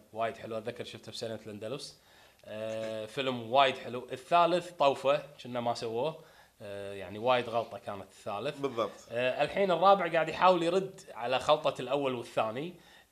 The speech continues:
Speaker 1: آه، الناس كلها قاعد تلقيه وي لأنه نجح مع روكي سكس. فالكل اللي قاعد يقول: "أوكي، بدام رجع مع روكي، يمكن ينجح مع رامبو." يعني قبل كمان يقول: "من صدق هذا."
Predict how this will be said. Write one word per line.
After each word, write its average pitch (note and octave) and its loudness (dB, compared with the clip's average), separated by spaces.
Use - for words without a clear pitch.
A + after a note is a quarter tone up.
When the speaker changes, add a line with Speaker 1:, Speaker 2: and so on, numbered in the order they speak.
Speaker 1:
آه، D#3 2
الناس G3 4
كلها F3+ 4
قاعد C#3+ 2
تلقيه D3+ -2
وي E3+ 6
لأنه D3+ 2
نجح E3 0
مع B2+ 2
روكي C3+ 4
سكس. - -8
فالكل D3 6
اللي D3 0
قاعد C#3 6
يقول: D3 0
"أوكي، D3+ 2
بدام C3 0
رجع C#3+ 0
مع C3+ 0
روكي، D#3+ 0
يمكن D3 -6
ينجح D3 -2
مع A#2 -2
رامبو." G#2+ 2
يعني G2 -10
قبل D3 2
كمان D3+ -2
يقول: C#3 -4
"من A#2+ -4
صدق A#2+ -2
هذا." A2 -4